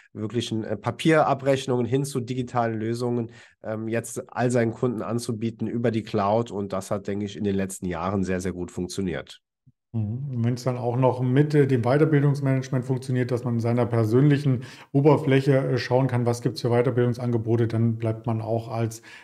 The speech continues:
Speaker 2: äh, Mitarbeiter oder als Mitarbeiterin ständig am Puls der Zeit. Die renommierten Kunden, ich habe nur mal ein paar mitgebracht, sind Stiftung, Hotel, Berlin-Brandenburg, Foodspring,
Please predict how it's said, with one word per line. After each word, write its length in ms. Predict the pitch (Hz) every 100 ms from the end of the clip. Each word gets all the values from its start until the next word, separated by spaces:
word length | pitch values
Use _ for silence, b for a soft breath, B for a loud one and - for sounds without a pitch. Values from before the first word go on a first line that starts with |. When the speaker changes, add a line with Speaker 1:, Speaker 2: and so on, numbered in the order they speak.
| B
Speaker 2:
äh, 120 | 120 120
Mitarbeiter 720 | 127 - 135 120 127 135 127
oder 140 | 123
als 180 | 120 113
Mitarbeiterin 640 | 131 131 120 117 117 117
ständig 460 | 113 117 117 117 -
am 320 | 131 143 123
Puls 300 | - 131 127
der 180 | - 139
Zeit. 500 | 143 117 107 107 104
Die 100 | 135
renommierten 440 | 147 165 170 170
Kunden, 300 | 165 185 185
ich 100 | 156
habe 160 | 156 180
nur 140 | 170
mal 160 | 143 127
ein 80 | 117
paar 180 | 135 170
mitgebracht, 600 | 170 170 156 147 143 -
sind 180 | 143 139
Stiftung, 420 | 175 170 170 151
Hotel, 340 | 139 143 147 147
Berlin-Brandenburg, 880 | 147 131 143 143 147 151 139 135
Foodspring, 720 | - 214 208 - 160 151 151